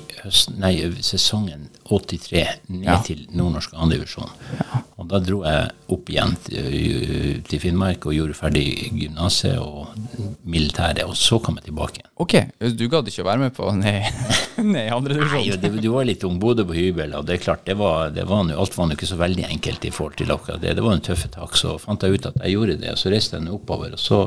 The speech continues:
Speaker 1: brukte jeg to år oppi der, gjorde unna, eh, gymnaset og, og gjorde unna militæret, og så kom jeg tilbake igjen da i senhøsten femogåtti og var med på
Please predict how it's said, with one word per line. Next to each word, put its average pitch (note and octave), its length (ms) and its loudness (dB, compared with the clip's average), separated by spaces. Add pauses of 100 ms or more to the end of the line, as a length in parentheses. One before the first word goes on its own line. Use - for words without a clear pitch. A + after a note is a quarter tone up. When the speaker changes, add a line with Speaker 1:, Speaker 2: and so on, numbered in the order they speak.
(100)
Speaker 1:
brukte G2 260 -2
jeg - 140 -6
to G#2 160 2
år F2 160 0
oppi - 240 -8
der, F2 180 2
gjorde G2 300 -4
unna, F#2 160 0 (160)
eh, - 480 0
gymnaset A2+ 560 0
og, - 560 -6 (320)
og F2+ 100 0
gjorde F2 220 2
unna E2 160 2
militæret, G#2 560 4
og G2 100 0
så - 360 0 (100)
kom G2 160 -2
jeg - 140 -4
tilbake - 340 -2
igjen F2 240 0
da - 140 0 (180)
i E2 160 0 (1000)
senhøsten - 720 0
femogåtti E2 560 -4
og D#2+ 80 -6
var E2 140 -2
med F2+ 180 2
på D#2 140 2